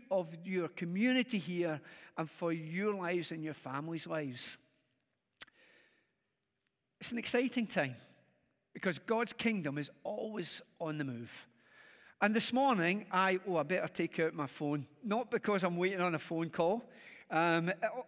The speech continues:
but I've set the stopwatch. And, uh,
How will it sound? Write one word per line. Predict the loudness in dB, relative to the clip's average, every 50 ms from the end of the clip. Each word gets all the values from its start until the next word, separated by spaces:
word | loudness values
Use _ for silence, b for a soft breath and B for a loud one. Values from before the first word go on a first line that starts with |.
| -12
but | -14 -4 -2 -2 0 2
I've | 2 2 2 0
set | -2 0 0 0 0
the | -2 -4
stopwatch. | -4 0 0 0 0 0 -2 -4 -4 -2 -2 -4 -4 -4 -6 -14 _ _ B B B B B B B B B B B B B 0
And, | 2 4 4 4 4 2 2 4
uh, | 4 6 8 8 6 6 4